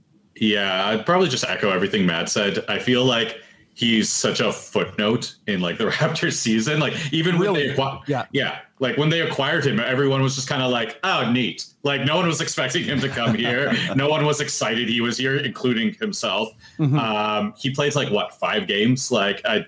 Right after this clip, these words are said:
Speaker 1: I, it's,
Speaker 2: Yeah.
Speaker 1: it's gonna be a guy that even, like, three years from now, we're gonna be like, "Oh yeah, remember when he was a Raptor briefly?" Like,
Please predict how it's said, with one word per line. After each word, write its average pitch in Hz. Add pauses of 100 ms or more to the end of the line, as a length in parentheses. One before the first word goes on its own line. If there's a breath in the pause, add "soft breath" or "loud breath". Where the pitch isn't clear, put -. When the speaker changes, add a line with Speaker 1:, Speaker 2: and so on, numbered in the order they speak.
(160)
Speaker 1:
I, 107 (380)
it's, - (160 loud breath)
Speaker 2:
Yeah. 143
Speaker 1:
it's 110
gonna 214
be 220
a 175
guy 139
that 139
even, 135
like, 131
three 123
years 101
from 107
now, 92
we're 92
gonna 110
be 127
like, 117
"Oh 151
yeah, 160
remember 95
when 214
he 110
was 123
a 147
Raptor 151
briefly?" 165
Like, 120